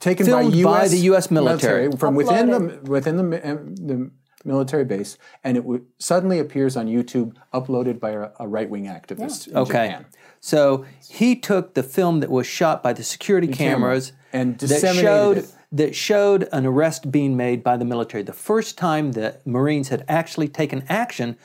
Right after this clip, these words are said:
Speaker 2: to physically grab and arrest
Speaker 1: Bi-,
Speaker 2: some
Speaker 1: and, and
Speaker 2: protesters.
Speaker 1: the guy was a professional agitator.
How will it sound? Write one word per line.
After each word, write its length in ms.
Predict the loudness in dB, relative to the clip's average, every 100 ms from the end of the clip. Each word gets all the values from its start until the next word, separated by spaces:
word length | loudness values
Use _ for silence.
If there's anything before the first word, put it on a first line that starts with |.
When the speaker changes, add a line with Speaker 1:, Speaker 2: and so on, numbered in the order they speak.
| -20 -20 _ -6
Speaker 2:
to 120 | -4
physically 500 | -2 0 0 0 -2
grab 440 | 0 2 4 2 0 -8 -2
and 120 | 0
arrest 440 | 2 0 0 -6 -6
Speaker 1:
Bi-, 80 | -4
Speaker 2:
some 160 | -2 0
Speaker 1:
and, 60 | 0
and 80 | 0
Speaker 2:
protesters. 320 | 0 0 2
Speaker 1:
the 60 | 2
guy 260 | 2 2
was 160 | 2 0
a 60 | -4
professional 760 | -6 -4 -2 -2 -2 0 0
agitator. 840 | 0 -2 -2 -2 0 2 0 -2